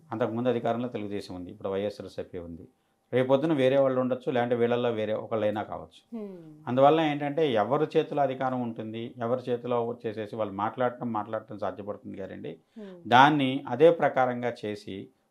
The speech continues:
Speaker 1: పూర్తిగా ఇబ్బంది పెట్టాలని ప్రయత్నిస్తే ఇంకా పవన్ కళ్యాణ్కి పేరు ప్రఖ్యాతులు కానీ
Speaker 2: హ్మ్.
Speaker 1: ప్రజల్లో ఒక రకమైన మద్దతు కానీ లభించేటువంటి అవకాశం.
Speaker 2: So అడ్డంకులు అనేవి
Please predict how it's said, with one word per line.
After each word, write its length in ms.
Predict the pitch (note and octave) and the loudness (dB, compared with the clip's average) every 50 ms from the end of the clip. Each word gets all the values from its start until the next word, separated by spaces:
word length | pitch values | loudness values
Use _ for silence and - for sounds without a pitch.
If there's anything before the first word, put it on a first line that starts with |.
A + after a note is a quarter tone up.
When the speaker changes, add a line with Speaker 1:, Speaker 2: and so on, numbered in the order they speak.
| _ _ - | _ _ 0
Speaker 1:
పూర్తిగా 280 | D#3+ D#3+ D3+ E3 D3+ E3 | 0 0 2 4 4 4
ఇబ్బంది 320 | D3+ C#3 B2+ C3 C#3+ C#3 | 4 4 2 0 0 2
పెట్టాలని 360 | C3 C3 A#2 B2 A#2+ A#2+ A#2 A2 | 2 0 2 2 0 -2 -2 -2
ప్రయత్నిస్తే 560 | - A2 A2 G#2+ - - A2 - - D3 C3 | -2 -2 -2 -4 -6 -12 -10 -4 -4 -2 -2
ఇంకా 220 | B2+ B2+ D#3 D3+ | -2 -2 -2 -2
పవన్ 300 | D3 D3 A#2 A#2 A2 G#2+ A2 | -2 -2 -4 -8 -6 -6 -6
కళ్యాణ్కి 460 | G#2 G2+ G2 G2 G2 G2 - - B2 | -4 -4 -4 -6 -8 -10 -12 -14 -12
పేరు 240 | A#2 - G#2 G2+ G2+ - | -8 -8 -8 -8 -8 -10
ప్రఖ్యాతులు 440 | G#2 F#2+ - - G2 F2+ - G2+ G2 F2+ | -14 -12 -10 -8 -8 -8 -8 -10 -10 -8
కానీ 160 | F#2 F#2 A2 D#3 - _ _ _ - | -8 -8 -10 -12 -16 _ _ _ -18
Speaker 2:
హ్మ్. 220 | G#3 G3 F#3+ F3+ F3 | -18 -16 -16 -2 2
Speaker 1:
ప్రజల్లో 360 | - C#3 C#3 D#3+ D#3 D#3 D3 | 4 6 6 6 6 6 4
ఒక 60 | C3+ B2+ | 4 4
రకమైన 260 | A#2+ A#2 B2 B2 B2 A#2+ | 2 2 0 -2 -2 -2
మద్దతు 340 | A2+ A2 G#2 G#2+ A2+ A2 | -2 -2 -2 -2 -4 -4
కానీ 200 | G#2 G#2 G#2+ C#3 D#3 | -4 -6 -6 -6 -2
లభించేటువంటి 680 | D3+ C#3+ C3+ C3 C#3 C#3 C#3 A#2 G2+ - G2 E2+ F2 | 0 0 0 0 -2 -4 -4 -6 -6 -6 -10 -14 -14
అవకాశం. 340 | D#2+ - - - _ - A3 | -16 -18 -20 -20 _ -12 -12
Speaker 2:
So 40 | G#3 | -12
అడ్డంకులు 380 | F#3 E3 F3 G#3 A3 A3 B3 A#3 | -12 -12 -12 -12 -10 -8 -8 -8
అనేవి 240 | A#3 A#3 A#3 A#3 | -8 -8 -8 -8